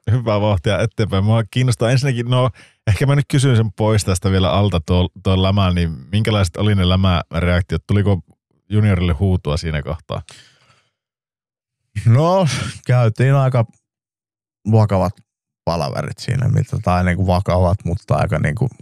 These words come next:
Speaker 2: huutia, huutia niinku tuli,
Speaker 1: Joo.
Speaker 2: tuli silloin, että, mut sitten
Speaker 1: Miten sä oot ottanut tommosen palautteen vastaan? Onko se semmonen, että nyökyttelet ja otat sen hiljaa vastaan ja that's it ja, ja näin, mut vai onko sä,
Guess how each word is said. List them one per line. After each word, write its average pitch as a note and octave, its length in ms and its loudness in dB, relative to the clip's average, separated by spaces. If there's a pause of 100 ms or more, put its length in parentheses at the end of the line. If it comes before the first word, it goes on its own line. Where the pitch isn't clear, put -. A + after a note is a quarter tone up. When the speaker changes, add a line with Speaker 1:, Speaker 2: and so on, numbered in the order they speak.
(380)
Speaker 2:
huutia, G2 440 2 (240)
huutia G2+ 420 2
niinku G#2 280 0
tuli, G#2+ 320 4 (300)
Speaker 1:
Joo. D#2+ 200 -6 (840)
Speaker 2:
tuli G2+ 320 2
silloin, C2+ 540 -6
että, - 320 -8
mut - 100 -6 (160)
sitten - 480 -4 (540)
Speaker 1:
Miten E3+ 220 -6
sä - 80 -6
oot F#2+ 140 -6
ottanut F2+ 420 -4
tommosen F2 400 -6
palautteen E2 520 -6
vastaan? D2+ 340 -8
Onko F#2 100 -4
se G#2+ 100 -6
semmonen, F#2+ 340 -2
että - 260 -6 (760)
nyökyttelet G2+ 640 -4
ja G2 200 -4
otat F#2 260 -4
sen G2+ 120 -4
hiljaa F#2 380 -2
vastaan E2 420 -4
ja D#2+ 60 -2
that's D#2+ 380 -6
it E2 200 -4
ja, D2 220 -4 (180)
ja D2+ 160 -4 (300)
näin, E2 180 -4
mut F2 120 -8 (140)
vai F2+ 140 -2
onko F#2 160 0
sä, G#2+ 120 -2